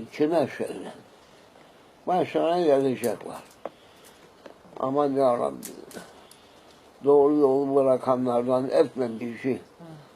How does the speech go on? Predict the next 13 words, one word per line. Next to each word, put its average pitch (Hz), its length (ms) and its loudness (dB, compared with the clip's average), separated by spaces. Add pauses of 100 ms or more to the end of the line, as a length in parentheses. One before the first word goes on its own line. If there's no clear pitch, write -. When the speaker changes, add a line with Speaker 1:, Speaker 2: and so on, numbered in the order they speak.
(140)
Speaker 1:
Doğru 165 300 4
yolda 139 500 4 (480)
ayağımız 139 540 0
olmasa 135 680 2 (420)
sürünerek 151 960 4
gidelim. 110 500 -2 (1400)
Onu 156 300 0
da 156 80 4
yapamazsak 143 840 0
o 160 140 4
tarafa 120 540 -2
dönelim. 104 460 -4 (460)
Speaker 2:
Hı. 247 60 -12